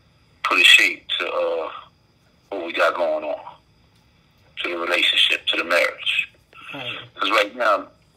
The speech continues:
Speaker 1: right now, we far off the shape. We ain't even started really putting the shape together yet.
Speaker 2: At all. We got nothing.
Speaker 1: We got nothing, yeah. Yeah.
Speaker 2: Nothing but love.
Speaker 1: Right,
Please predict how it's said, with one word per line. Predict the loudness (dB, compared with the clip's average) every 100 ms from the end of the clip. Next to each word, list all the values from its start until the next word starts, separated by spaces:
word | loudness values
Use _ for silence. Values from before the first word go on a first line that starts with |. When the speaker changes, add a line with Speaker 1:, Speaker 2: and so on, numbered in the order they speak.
| -2
Speaker 1:
right | 0 4
now, | 4 4
we | 2
far | 0 4 4 2
off | 0
the | 4
shape. | 4 2 0
We | -2
ain't | 0
even | -2 -2
started | 0 0 0
really | -4 -4 -4
putting | -6 -6
the | -6 2
shape | 4 4 0
together | -4 -2 -4 -4
yet. | -8 -10 -10 _ _
Speaker 2:
At | -8 -4
all. | -4 -6 -12 -20 _ -16
We |
got | -12 -10
nothing. | -10 -12 -14 -20 -20 _ _ _ _ _ _ _ -12
Speaker 1:
We | -6
got | 0 0 2
nothing, | 2 2 -2 0
yeah. | 2 2 0 -8 -14 -16 -18
Yeah. | -14 -12
Speaker 2:
Nothing | -10 -10 -8 -6
but | -6
love. | -8 -10 -12 -12 -10 -10 _ _ _ _ _ -10 -10 _ _ -10
Speaker 1:
Right, | 0 2 2 -2 -14